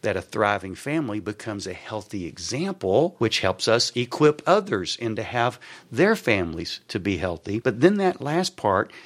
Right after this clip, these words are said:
says, "Strong teams lead healthy churches." The guys that worked under my leadership back in the probably nineteen eighties and nineties,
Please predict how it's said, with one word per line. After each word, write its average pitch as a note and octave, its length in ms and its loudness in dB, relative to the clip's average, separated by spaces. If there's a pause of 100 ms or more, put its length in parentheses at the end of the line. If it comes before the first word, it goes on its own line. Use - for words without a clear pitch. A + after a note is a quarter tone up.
says, A2+ 480 0 (640)
"Strong C#3+ 800 2 (360)
teams - 640 0
lead G#2 240 2
healthy G2+ 400 0
churches." - 720 -6 (460)
The A#2+ 100 -2
guys A#2 440 2
that G2+ 460 -4 (140)
worked A#2 280 0
under A2 200 0
my G#2 160 2
leadership G#2+ 760 0
back G#2 320 0
in F#2+ 200 -4
the F2+ 240 -4
probably G2 460 0
nineteen F#2+ 440 -2
eighties F#2 400 -2
and E2+ 160 -6
nineties, F#2 580 0